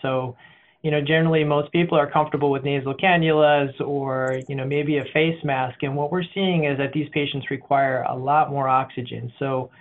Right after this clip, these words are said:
we're seeing them on high flow nasal cannula, perhaps a non-rebreather at maximal F I O twos, and sometimes in combination. And so, um, you know, it,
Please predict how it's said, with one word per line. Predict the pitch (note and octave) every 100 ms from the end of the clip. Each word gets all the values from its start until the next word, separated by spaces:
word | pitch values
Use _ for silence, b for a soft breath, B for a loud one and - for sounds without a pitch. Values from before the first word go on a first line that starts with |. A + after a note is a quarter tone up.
| B B B
we're | D#3 D3 E3
seeing | D#3
them | D3 C#3 C3
on | B2
high | D#3+ D#3+ D#3+
flow | D3+ C#3+
nasal | C#3 C3 B2+ B2
cannula, | E3 D#3+ D3 C#3+ C#3+ C#3+ C#3+ b b b _
perhaps | C#3 D#3 D3+ D3
a |
non-rebreather | C#3 C#3+ C#3+ C#3 C3 C#3 D#3+ D3+ D3 C#3+ C3+ C3+ -
at | C3+ D3
maximal | D3+ D#3 - C#3+ B2+ -
F | B2+ -
I | C#3+
O | C3 B2+ -
twos, | F#3 D3
and | B2 C3
sometimes | G3 G3 E3+ C#3+
in | C3
combination. | - C#3+ B2+ C3+ D#3 - A#2+ A#2+ b b b b b -
And | C#3 C#3+ -
so, | D#3 D3 C#3+ C#3 C3+ -
um, | C#3 C#3 C#3 C#3 C3 -
you | D#3
know, | D3
it, | - C3+